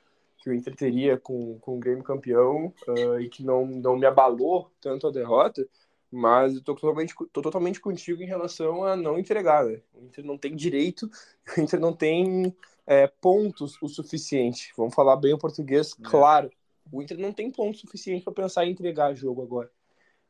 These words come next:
Speaker 1: É, o time que quer se dar ao luxo de fazer isso, primeiro precisa alcançar os seus objetivos, e o Inter não alcançou ainda. Inclusive, ah, hum, chega um ponto que a gente tá vendo que falta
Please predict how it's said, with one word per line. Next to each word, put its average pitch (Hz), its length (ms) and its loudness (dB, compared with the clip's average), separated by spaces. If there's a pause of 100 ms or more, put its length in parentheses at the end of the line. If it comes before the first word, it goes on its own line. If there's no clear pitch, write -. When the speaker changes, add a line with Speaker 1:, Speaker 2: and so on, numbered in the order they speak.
(260)
Speaker 1:
É, 127 300 6
o 127 80 -8
time 156 300 -12
que 170 120 -16
quer 156 200 -4
se - 100 -18
dar 147 120 2
ao 147 140 2
luxo 147 220 -8
de - 100 -20
fazer 147 300 -6
isso, 147 200 -10
primeiro 165 300 -4
precisa 180 260 -8
alcançar 196 280 -4
os 196 100 -4
seus 170 140 -2
objetivos, 139 680 -6
e 113 40 -18
o 120 80 -12
Inter 123 220 -6
não 147 100 -4
alcançou 147 580 -4
ainda. 131 280 -6
Inclusive, 123 560 -14 (600)
ah, 123 640 6 (380)
hum, 123 580 -6
chega 135 320 2
um 151 60 -2
ponto 143 340 2
que 131 440 2 (400)
a 120 100 4
gente 139 260 -6
tá 147 140 4
vendo 139 300 -2
que - 120 -16
falta 139 560 6